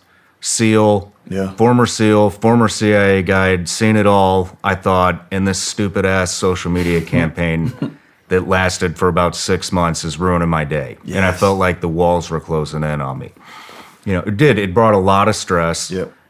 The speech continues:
Speaker 1: And
Speaker 2: It's those little pirate boats, though, right?
Speaker 1: Yeah.
Speaker 2: It's not a big ship coming, 'cause you're, we know how to handle that.
Speaker 1: Yeah.
Speaker 2: We know how to handle a frontal assault. It's those fourteen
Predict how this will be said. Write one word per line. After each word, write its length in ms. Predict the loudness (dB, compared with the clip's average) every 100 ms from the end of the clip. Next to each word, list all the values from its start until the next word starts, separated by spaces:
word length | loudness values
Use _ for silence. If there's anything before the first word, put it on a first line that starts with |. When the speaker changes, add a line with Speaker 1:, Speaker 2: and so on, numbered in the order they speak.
| -2
Speaker 1:
And 480 | 2 4 2 0 -2
Speaker 2:
It's 140 | 0 2
those 140 | 4
little 140 | 4 4
pirate 280 | 4 4
boats, 260 | 4 2 2
though, 140 | 0 2
right? 280 | 2 2 -2 -18 _
Speaker 1:
Yeah. 280 | 0 2 2 -2
Speaker 2:
It's 100 | 0
not 140 | 4
a 40 | 4
big 160 | 4
ship 300 | 2 2 2
coming, 280 | 2 2 2
'cause 200 | 0 0
you're, 340 | 2 2 0 -8 _
we 200 | -2 2 6
know 140 | 6
how 60 | 6
to 60 |
handle 280 | 4 4 2
that. 280 | -2 -10 -14 -4
Speaker 1:
Yeah. 240 | 0 0 4
Speaker 2:
We 100 | 4
know 140 | 6
how 80 | 6
to 100 | 4
handle 500 | 4 4 4 2 0
a 60 | -2
frontal 340 | 2 2 2
assault. 460 | 0 2 4 2 -2 -20 -20 _ _ -4
It's 200 | -2 2
those 440 | 2 2 0 -8
fourteen 1080 | -12 -18 0 4 4 2 0 2 2 2 0